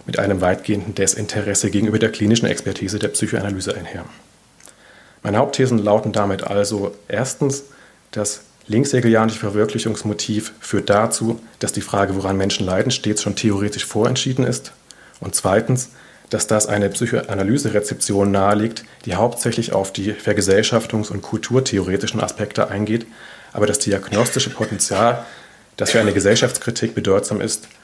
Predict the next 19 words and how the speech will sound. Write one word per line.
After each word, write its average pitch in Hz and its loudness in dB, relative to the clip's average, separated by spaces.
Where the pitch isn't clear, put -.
ungenutzt 101 -2
lässt. - -10
Diese 117 0
Schwierigkeiten 139 2
erklären 110 2
nun 110 4
auch 101 -4
einige 101 -2
Eigenheiten 117 0
und 98 -2
Probleme 104 0
der 113 0
Theoriegeschichte, 107 -6
zu - -10
der 98 0
ich - -8
nun 113 6
nach 104 4
diesen 101 -4